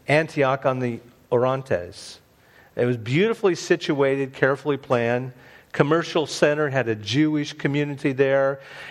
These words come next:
It was a busy port of luxury with culture. Antioch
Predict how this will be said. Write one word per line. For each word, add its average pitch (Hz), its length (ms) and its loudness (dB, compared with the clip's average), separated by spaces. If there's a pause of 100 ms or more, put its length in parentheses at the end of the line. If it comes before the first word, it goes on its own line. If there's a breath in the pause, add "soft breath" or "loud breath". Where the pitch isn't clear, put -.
It 156 60 4
was 151 180 2
a 139 40 2
busy 147 360 2
port 147 460 2
of 110 180 -4
luxury 139 880 0 (320 loud breath)
with 123 460 0
culture. 151 680 2 (540 loud breath)
Antioch 175 640 2